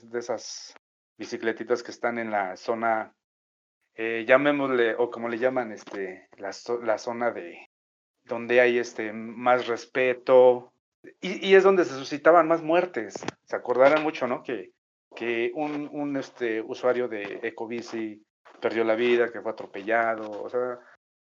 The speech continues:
fue muy, eh, muy, muy, es muy sabido de todos esos accidentes que pasaba en la zona centro y sur de la ciudad, ¿no?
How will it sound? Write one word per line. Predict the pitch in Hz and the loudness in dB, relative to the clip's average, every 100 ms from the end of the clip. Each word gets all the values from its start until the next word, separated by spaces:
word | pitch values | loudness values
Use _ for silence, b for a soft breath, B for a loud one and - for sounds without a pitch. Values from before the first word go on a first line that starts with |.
| _ | _
fue | - 151 | 2 4
muy, | 160 170 185 185 165 123 101 101 _ _ _ _ _ | 4 4 2 2 -2 -6 -10 -20 _ _ _ _ _
eh, | - 139 135 135 | -8 -6 -4 -4
muy, | 147 165 170 | -4 -4 -2
muy, | 165 175 | 2 4
es | 180 | 4
muy | 170 | 2
sabido | 180 185 160 147 156 - _ _ _ | 4 4 2 -2 -4 -4 _ _ _
de | - | -6
todos | 120 156 | 0 0
esos | 156 147 | 0 -4
accidentes | 120 - 123 131 - | -6 -4 -6 -6 -10
que | 120 | -8
pasaba | 107 98 120 117 120 117 _ _ _ _ _ _ - | -8 -4 -2 0 0 -4 _ _ _ _ _ _ -10
en | 113 | -2
la | 113 | 0
zona | 107 123 120 123 113 104 95 - _ _ _ _ - | 0 -2 4 6 6 4 -2 -18 _ _ _ _ -8
centro | 123 117 120 113 110 | -6 -6 0 0 0
y | 113 | -8
sur | - 117 | -10 -8
de | 110 | -4
la | 104 | -4
ciudad, | 92 110 120 104 | -6 -4 -4 -4
¿no? | 101 | -8